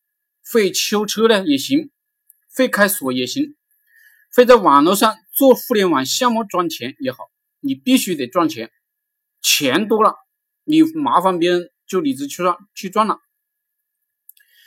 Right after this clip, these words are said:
比如我找人给我注册一个新公司，就理直气壮，因为呢，我给他几千块钱，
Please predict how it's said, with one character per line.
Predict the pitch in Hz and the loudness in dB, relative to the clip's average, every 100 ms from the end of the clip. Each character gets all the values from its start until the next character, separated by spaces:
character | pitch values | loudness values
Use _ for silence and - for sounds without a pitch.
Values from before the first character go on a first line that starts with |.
| _ _ | _ _
比 | 165 | -4
如 | 208 196 | 0 2
我 | 170 | 2
找 | 151 - 147 | 0 -2 0
人 | 151 156 180 | 2 2 0
给 | 156 | -2
我 | 143 135 131 | -2 0 -2
注 | 131 214 | -4 -6
册 | 208 | -4
一 | 190 | -2
个 | 190 185 | -2 -4
新 | - 180 180 | -4 -6 -4
公 | 175 180 | -2 -2
司， | 180 175 - _ _ _ _ | -4 -8 -16 _ _ _ _
就 | - 180 | -6 -6
理 | 139 - | -6 -8
直 | 277 | -12
气 | - 165 | -12 -8
壮， | 175 - _ _ _ _ _ | -8 -8 _ _ _ _ _
因 | 190 | -4
为 | 226 220 | -2 0
呢， | 208 196 _ _ | 0 -2 _ _
我 | 151 | -8
给 | - 151 | -4 -2
他 | 170 | -2
几 | 139 | -2
千 | 131 180 | -6 -2
块 | 196 | -2
钱， | 165 127 | -4 -10